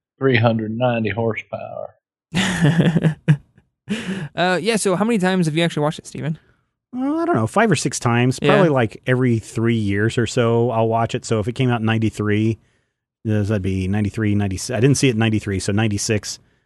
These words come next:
Speaker 3: ninety-nine, two oh two. Yeah, so probably about half a dozen
Speaker 1: Five,
Speaker 3: times.
Speaker 1: six.
Speaker 2: Did you, like, watch it in theaters when it came out?
Speaker 3: No,
Speaker 2: You
Speaker 3: no,
Speaker 2: ca-,
Speaker 3: no,
Speaker 2: caught
Speaker 3: no.
Speaker 2: it later?
Speaker 3: No, I caught it later.
Speaker 2: Yeah, yeah.
Speaker 3: 'Cause, you know, when you're twenty-two,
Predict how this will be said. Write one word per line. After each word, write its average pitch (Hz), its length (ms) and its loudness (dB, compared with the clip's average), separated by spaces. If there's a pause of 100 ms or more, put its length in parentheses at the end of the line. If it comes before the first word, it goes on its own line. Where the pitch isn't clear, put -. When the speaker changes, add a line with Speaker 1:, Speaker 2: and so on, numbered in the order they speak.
(240)
Speaker 3:
ninety-nine, 104 880 2
two 110 160 2
oh 101 60 2
two. 104 680 2 (300)
Yeah, 220 200 2
so - 120 -8
probably 160 200 2
about 104 260 2 (680)
half 104 160 2
a - 40 -2
dozen 98 240 0
Speaker 1:
Five, 92 80 4
Speaker 3:
times. 98 140 -2
Speaker 1:
six. 101 80 -2
Speaker 2:
Did 165 80 4
you, 180 100 4
like, 165 100 0
watch 151 240 2
it 151 60 -2
in 151 120 -6
theaters 147 300 -2
when 160 100 0
it 156 60 -4
came 160 140 0
out? 160 160 2
Speaker 3:
No, 143 160 4
Speaker 2:
You 156 80 2
Speaker 3:
no, - 40 0
Speaker 2:
ca-, - 140 2
Speaker 3:
no, 104 60 0
Speaker 2:
caught - 80 4
Speaker 3:
no. 131 60 0
Speaker 2:
it 107 40 -4
later? 127 340 -4
Speaker 3:
No, 117 200 2
I 107 80 0
caught 98 160 -4
it 85 80 -14
later. 80 340 -14
Speaker 2:
Yeah, 139 200 0
yeah. 127 200 -4
Speaker 3:
'Cause, 139 200 0
you 143 100 2
know, 107 100 2
when 104 180 0
you're 104 100 0
twenty-two, 110 640 4